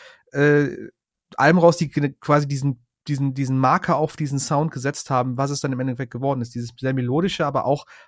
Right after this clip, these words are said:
Hardcore-lastige. Da war zum einen, denke ich, denke ich, die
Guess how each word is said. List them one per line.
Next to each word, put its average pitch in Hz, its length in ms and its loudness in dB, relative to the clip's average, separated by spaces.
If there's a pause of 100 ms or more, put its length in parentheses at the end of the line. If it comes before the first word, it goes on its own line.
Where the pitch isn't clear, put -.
Hardcore-lastige. 117 840 0 (300)
Da 123 120 0
war 147 120 4
zum 156 160 -2
einen, 156 380 2
denke 156 260 -2
ich, 147 80 -6
denke 147 160 -2
ich, - 180 -12
die 139 120 -6